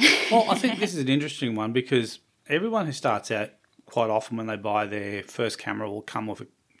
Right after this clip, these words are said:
Speaker 2: typically a kit lens of some description.
Speaker 1: Mm-hmm.
Speaker 2: And I suppose we should maybe explain what a kit lens is.
Speaker 1: Mm.
Speaker 2: So it's kinda like a, it's an entry level, kinda try to do a bit of everything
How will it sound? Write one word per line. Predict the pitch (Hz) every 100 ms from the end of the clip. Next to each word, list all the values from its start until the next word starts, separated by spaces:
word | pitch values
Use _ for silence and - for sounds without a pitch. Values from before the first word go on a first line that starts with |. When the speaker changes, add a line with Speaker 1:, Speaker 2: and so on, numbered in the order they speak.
| _ _ _
Speaker 2:
typically | - 127 - 101
a | 90
kit | - 156
lens | 131 165 247 233
of | 135
some | - 156
description. | 156 - 180 - 262 269
Speaker 1:
Mm-hmm. | 220 220 311 - - - _ -
Speaker 2:
And | 135 135 131 - _ _ -
I | 135
suppose | 220 208
we | 147
should | 131 117
maybe | 107 120 110 107
explain | - - 113 113 - _ _ -
what | 131
a | 127
kit | - -
lens | 113 101 98
is. | 113 104 - - _ -
Speaker 1:
Mm. | 233 214 180 190 - - 151 -
Speaker 2:
So | - 120 123 -
it's | 120 -
kinda | 180 196
like | 170 135 127
a, | 110 - _ _ -
it's | 131
an | 131
entry | 143 139 135
level, | 120 107 113 110 107 - _ _ _ _ _ _ -
kinda | - 123 123 110
try | - 127 120 117
to | 117 -
do | 120
a | 117
bit | 107
of | 107
everything | 104 110 - 123 120 -